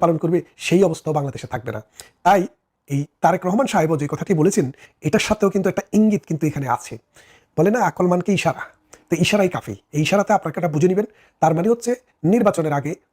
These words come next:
ডক্টর ইউনূসের সরকারকে বিদায় নিতে হবে। ডক্টর ইউনূসের এখন ক্যাবিনেটে যারা আছেন, তার নাইনটি পার্সেন্ট সদস্যকে বিদায় নিতে হবে। বিদায় নিয়ে নতুন করে এক সেট সরকার ক্ষমতায় আসবে। Head of the state যিনি আছেন, তিনিই থাকবেন।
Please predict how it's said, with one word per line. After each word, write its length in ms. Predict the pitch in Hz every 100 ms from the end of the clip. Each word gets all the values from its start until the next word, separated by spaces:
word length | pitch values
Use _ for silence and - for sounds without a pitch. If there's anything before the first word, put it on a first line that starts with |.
| -
ডক্টর 260 | 202 - 175
ইউনূসের 320 | 175 160 175 190
সরকারকে 380 | 190 180 196 233 _ _ _ _ _ _ _
বিদায় 320 | 123 190 175
নিতে 160 | 156 147
হবে। 220 | 123 107 - _ _ 143
ডক্টর 220 | 180 180
ইউনূসের 260 | 180 190
এখন 180 | 170 208
ক্যাবিনেটে 380 | 214 170 185 196
যারা 220 | 160 175
আছেন, 260 | 160 202 220 _ _ _
তার 100 | 196
নাইনটি 320 | 185 196 262
পার্সেন্ট 520 | 208 - - 104 - - _ _ _ _ _ -
সদস্যকে 500 | - 180 - - 214
বিদায় 240 | 165 135
নিতে 160 | 120 101
হবে। 180 | 107 101 _ _ -
বিদায় 300 | 123 190 185
নিয়ে 300 | 185 208 - _ -
নতুন 240 | 151 170 -
করে 160 | 190
এক 120 | 180
সেট 180 | - 190 -
সরকার 340 | - 160 185 190 _
ক্ষমতায় 300 | - 170 185
আসবে। 220 | 180 151 226 - _ -
Head 140 | 165 190
of 60 |
the 140 | 180 -
state 320 | 196 226 - _ _ _
যিনি 200 | 160 185
আছেন, 160 | 196 214
তিনিই 240 | 175 185
থাকবেন। 280 | 185 180 208